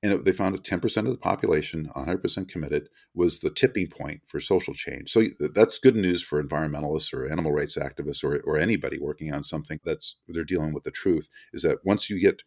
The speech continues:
ten percent of the population, not seven, not six, you don't need seventeen or fifty-one percent, only ten percent of the population gives it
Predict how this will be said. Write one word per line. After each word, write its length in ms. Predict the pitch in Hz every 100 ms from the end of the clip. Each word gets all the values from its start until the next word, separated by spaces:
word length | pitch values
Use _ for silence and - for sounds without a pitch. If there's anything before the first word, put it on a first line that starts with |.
| _ _ -
ten 180 | 107 95
percent 300 | 90 90 78
of 40 |
the 80 | 69
population, 680 | 80 76 76 73 82 - 69
not 200 | - -
seven, 380 | - 73 78
not 200 | 76 82
six, 500 | - - 73 - - _ _
you 80 | 92
don't 160 | 80 87
need 160 | 87
seventeen 500 | - 87 92 - 90
or 60 | 90
fifty-one 480 | - - 98 85 92
percent, 440 | 101 - 76 76 - _ _ _ _ -
only 200 | 104 98
ten 240 | - 120 143
percent 280 | 143 135
of 80 | 135
the 60 | 110
population 840 | 117 117 - 107 160 - 69 73
gives 220 | 92 104
it 100 | 82